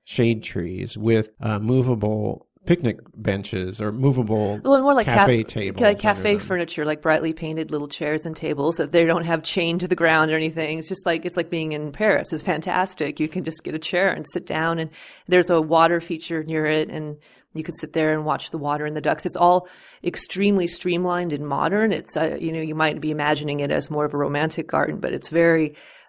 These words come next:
Speaker 2: uh, very geometrical. Uh,
Speaker 1: It has some nice hardscaping. It has nice, some native plants, some, uh, climate appropriate plants. I'm not sure they're all native, but
Speaker 2: Mm-hmm.
Speaker 1: blooming plants, some very nice grasses.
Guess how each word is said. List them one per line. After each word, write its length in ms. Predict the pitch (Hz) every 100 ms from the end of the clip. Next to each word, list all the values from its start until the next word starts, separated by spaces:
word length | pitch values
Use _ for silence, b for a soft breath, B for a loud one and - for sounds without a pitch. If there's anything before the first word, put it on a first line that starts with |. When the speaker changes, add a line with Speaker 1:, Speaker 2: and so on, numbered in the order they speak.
| -
Speaker 2:
uh, 280 | 165 127 127
very 220 | 165 165
geometrical. 1080 | 165 156 151 147 - 156 - 107 - 156 -
Uh, 260 | 151 143 143
Speaker 1:
It 100 | 127
has 220 | 143 139
some 200 | - 123
nice 260 | 117 117 -
hardscaping. 1000 | 117 104 104 - 98 98 - 95 95 104 b b -
It 140 | 117
has 260 | 113 110 104
nice, 460 | 110 104 104 - - - 123
some 240 | - 123
native 320 | 123 117 110 -
plants, 440 | 127 120 113 -
some, 360 | - 104 101 92
uh, 160 | 120 -
climate 400 | - - 160 131
appropriate 520 | 107 107 113 104 92 -
plants. 340 | 101 85 -
I'm 80 | 101
not 220 | 101 -
sure 120 | -
they're 140 | 101 92
all 180 | 90
native, 460 | 92 90 92 87 196
but 120 | 180
Speaker 2:
Mm-hmm. 60 | 180
Speaker 1:
blooming 380 | 175 120 120 110
plants, 500 | - 104 101 95 92
some 160 | - 98
very 200 | 98 98
nice 240 | 82 85
grasses. 760 | - 113 117 113 - 104 95 -